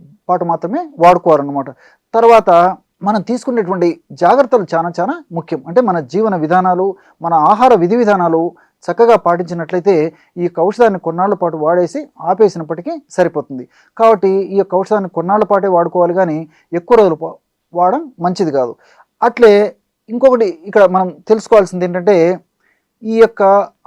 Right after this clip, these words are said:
ఔషధంతో పాటు కొన్ని జాగ్రత్తలు, ఆహారపరమైనటువంటి జాగ్రత్తలు, అదేవిధంగా లైఫ్ స్టైల్, విహారపరమైనటువంటి జాగ్రత్తలు కూడా తీసుకోవాలి. ఎలాగంటే వే-, ఆహారపరమైనటువంటి జాగ్రత్తల గురించి మనం ఆలోచించినట్లయితే వేళకి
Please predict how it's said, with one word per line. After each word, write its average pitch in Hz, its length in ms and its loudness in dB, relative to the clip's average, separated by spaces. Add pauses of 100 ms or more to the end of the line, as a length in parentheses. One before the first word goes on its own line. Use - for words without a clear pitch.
(120)
ఔషధంతో 247 460 0 (100)
పాటు 185 240 2 (680)
కొన్ని 214 220 2 (140)
జాగ్రత్తలు, 185 440 2 (200)
ఆహారపరమైనటువంటి 196 800 0
జాగ్రత్తలు, 185 420 -2 (420)
అదేవిధంగా 220 420 2 (120)
లైఫ్ 262 200 6
స్టైల్, 190 240 2 (300)
విహారపరమైనటువంటి 202 840 0
జాగ్రత్తలు 165 360 0
కూడా 285 100 0 (280)
తీసుకోవాలి. 147 420 -8 (460)
ఎలాగంటే 220 380 4 (1080)
వే-, 440 180 0 (140)
ఆహారపరమైనటువంటి 226 760 4
జాగ్రత్తల 190 380 2
గురించి 185 260 -4
మనం 165 180 -2
ఆలోచించినట్లయితే 165 680 -6 (680)
వేళకి 254 360 4